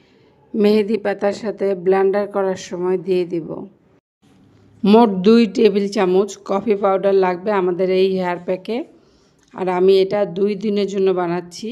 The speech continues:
আজকে ব্যবহার করব এবং দুদিন পরে আবার ব্যবহার করব আমার চুলের লেন্থ হিসেবে। তোমরা তোমাদের প্রয়োজন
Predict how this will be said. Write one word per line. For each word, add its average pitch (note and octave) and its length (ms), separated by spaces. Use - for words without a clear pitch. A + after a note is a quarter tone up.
আজকে F#3+ 220
ব্যবহার G#3 300
করব G3+ 180
এবং F#3 140
দুদিন G3 320
পরে F#3+ 200
আবার F3+ 220
ব্যবহার F3 440
করব E3 220
আমার F3+ 300
চুলের F#3+ 400
লেন্থ F#3 280
হিসেবে। F#3 400
তোমরা G3+ 300
তোমাদের F#3+ 440
প্রয়োজন G#3 440